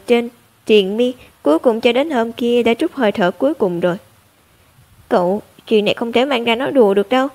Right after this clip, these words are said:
Phụ hoàng sao có thể, sao có thể? Rõ ràng mấy hôm trước còn khỏe mạnh. Điện hạ, ngồi nhìn phía dưới đi. Từ hôm nay trở đi những người đó chính là thần tử của người rồi.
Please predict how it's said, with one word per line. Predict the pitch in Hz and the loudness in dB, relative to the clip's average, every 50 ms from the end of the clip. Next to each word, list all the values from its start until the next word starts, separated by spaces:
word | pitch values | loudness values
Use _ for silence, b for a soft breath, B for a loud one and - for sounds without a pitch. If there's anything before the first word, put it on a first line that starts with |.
| b b b b b _ _ | b b b b b _ _
Phụ | - 247 240 | 2 2 2
hoàng | 285 269 226 226 | 4 2 0 0
sao | 233 285 277 | 0 -2 0
có | - 339 | 0 -2
thể, | 370 - 254 202 202 254 311 - - _ | 0 2 2 2 2 0 -2 -4 -10 _
sao | - - - 269 | -6 -2 0 0
có | 247 - 330 | 0 0 0
thể? | - 311 240 208 254 339 - - b b b b b b b b _ _ _ | 0 2 2 2 0 -2 -6 -12 b b b b b b b b _ _ _
Rõ | - 190 196 247 | -4 -4 -4 -2
ràng | - 208 139 - - | -4 -6 -6 -6 -6
mấy | - 285 | -8 -6
hôm | 294 277 226 | -6 -6 -8
trước | 226 - 302 359 - | -6 -4 -4 -2 -2
còn | 247 190 | -2 -2
khỏe | - 233 208 226 | -2 -4 -4 -4
mạnh. | 294 285 208 180 208 226 b b b b b b b _ - | -4 -4 -6 -6 -6 -8 b b b b b b b _ 0
Điện | 214 220 214 240 | 2 2 2 2
hạ, | 262 220 202 214 226 226 - - | 0 0 0 0 0 -4 -6 -4
ngồi | 202 202 208 | -4 -2 0
nhìn | 208 202 202 | 0 -2 -2
phía | - 285 285 | 0 0 0
dưới | 277 285 311 349 | 2 0 0 0
đi. | 359 262 240 240 247 b b b b b b b _ _ _ | 0 0 0 -2 -4 b b b b b b b _ _ _
Từ | - 233 240 | 0 2 2
hôm | 233 240 254 | 2 2 0
nay | 254 254 269 | -2 -2 0
trở | 262 262 277 | 2 2 2
đi | 285 277 262 | 4 2 2
những | 240 254 277 302 | 2 -2 -2 -2
người | 269 214 | 0 0
đó | 226 247 254 | 0 0 0
chính | - 311 392 | -2 -2 -2
là | 370 - | -2 -2
thần | - - 226 185 180 | -2 -2 -4 -4 -2
tử | - - 190 160 | 0 0 0 0
của | - 277 277 | 0 -2 -4
người | 294 254 196 175 190 | -2 -2 -4 -2 -2
rồi. | 196 185 190 | -4 -4 -6